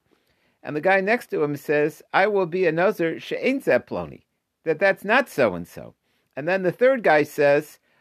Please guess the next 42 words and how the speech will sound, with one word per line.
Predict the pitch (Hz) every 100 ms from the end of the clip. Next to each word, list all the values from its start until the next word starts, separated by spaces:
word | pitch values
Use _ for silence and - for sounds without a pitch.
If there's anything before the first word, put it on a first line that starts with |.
| _
"Hareini | 156 160 214 226
nazir | 175 185 196 160
she'echem | 160 - - 185 185 151
michem | 139 143
nazir." | 135 120 113 110
I'm | 147 185
assuming | - 214 196 170
that | 135 135
one | 139 185
of | 170
those | 147 151
two | - 143
is | 120
right | 101 110 135 135
and | 131
one | 143 170
is | 147
wrong, | 123 196 180 127 151 - _ _
and | - 139
so | 165 143
if | 131
one | 170 240
of | 185
you | 160 160
is | 135
a | 139
nazir, | 139 135 123
I | - 170
will | 151 131
join | 120 117 87
you. | 71 - _ _ _ _ _ _ _ _
The | 123
fourth | - 262 285 -
guy | 156 151
says, | - 170 151
"She'ein | 147 175 - 240
echem | 220 160 156 131
michem | 123 123 107
nazir." | 104 98 113
You're | 123
both | 139 233 226
wrong. | 135 120 113 170